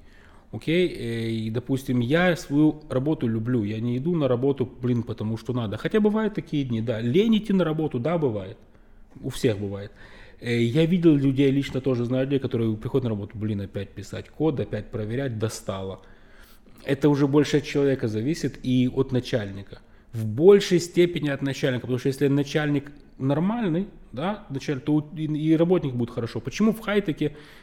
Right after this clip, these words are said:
вот вы, вы, вы, может быть, были в офисах или видели по фильмам,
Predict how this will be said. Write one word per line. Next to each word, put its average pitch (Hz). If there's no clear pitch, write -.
вот 117
вы, 120
вы, 120
вы, 107
может 104
быть, 101
были 156
в 113
офисах 135
или 107
видели 135
по 117
фильмам, 120